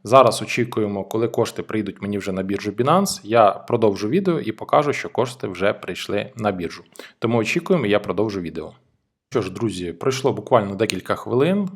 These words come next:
Мої кошти зарахувались мені на аккаунт біржі Binance. Як ви бачите, от, е, U S D T, от дев'яносто два долара. От є дата, буквально за пару хвилин вивід опрацьований. Це мій аккаунт,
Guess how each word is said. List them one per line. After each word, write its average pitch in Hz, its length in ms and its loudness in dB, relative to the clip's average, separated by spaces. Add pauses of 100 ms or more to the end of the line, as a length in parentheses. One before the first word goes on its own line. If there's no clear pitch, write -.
Мої 104 320 -6
кошти 101 580 -4
зарахувались 104 720 -2
мені 101 240 -8
на 98 200 -4
аккаунт 85 460 -6
біржі 92 320 -6
Binance. 165 420 -6 (380)
Як 117 160 -8
ви 117 60 -2
бачите, 101 420 -2
от, 95 160 -6 (300)
е, 104 40 -6 (260)
U 98 140 -6
S 101 60 -4
D 101 280 -6
T, 156 260 -2
от 135 320 -4
дев'яносто 98 440 -8
два 90 240 0
долара. 143 500 -2 (440)
От 110 320 -4
є 92 60 -4
дата, 127 420 6
буквально 101 580 -2
за 101 160 2
пару 95 240 -2
хвилин 151 460 -2
вивід 120 360 0
опрацьований. 87 680 -8 (500)
Це 135 160 -4
мій 101 200 -2
аккаунт, 165 640 0